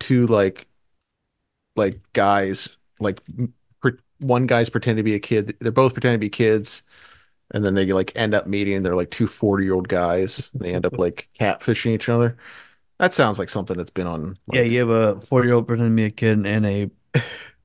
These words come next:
Speaker 2: twelve-year-old pretending to be a
Speaker 1: <laughs> Yeah, they're done.
Speaker 2: They're both, they're, like, meeting in the middle.
Speaker 1: <laughs>
Speaker 2: "Hey, you're not eighteen." Oh.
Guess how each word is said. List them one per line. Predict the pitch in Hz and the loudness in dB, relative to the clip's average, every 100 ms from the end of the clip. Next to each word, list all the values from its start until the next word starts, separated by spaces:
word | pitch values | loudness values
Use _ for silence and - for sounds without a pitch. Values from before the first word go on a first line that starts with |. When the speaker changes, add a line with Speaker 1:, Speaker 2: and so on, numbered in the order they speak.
| _ | _
Speaker 2:
twelve-year-old | - - 113 104 98 95 95 | -2 4 4 4 -2 -2 -4
pretending | 101 104 104 | -6 -4 -2
to | - | -2
be | 95 | 0
a | - 196 | 0 4
Speaker 1:
<laughs> | 285 | 2
Yeah, | |
they're | - 254 | 4 2
done. | 156 165 - | 4 2 0
Speaker 2:
They're | - | -6
both, | 120 120 - - - | -2 -2 -4 -16 -4
they're, | 294 131 | -2 2
like, | 127 120 113 | 2 2 2
meeting | 123 120 | 2 0
in | 113 | -2
the | 110 110 | 0 0
middle. | 107 - | 2 0
Speaker 1:
<laughs> | 131 - - - 440 _ - - - 214 _ 202 - 202 - _ 196 - - - _ 196 - - 208 - - | 0 0 0 0 -2 _ -2 0 -2 -2 _ -2 0 -2 -2 _ -2 -2 -2 -2 _ -2 -2 -2 -2 0 2
Speaker 2:
"Hey, | 254 | 4
you're | 226 302 | 6 6
not | 247 123 104 | 6 4 2
eighteen." | 110 107 160 - _ _ | 0 0 -4 -6 _ _
Oh. | 120 107 107 104 104 101 98 98 | 0 2 2 2 2 0 -2 -6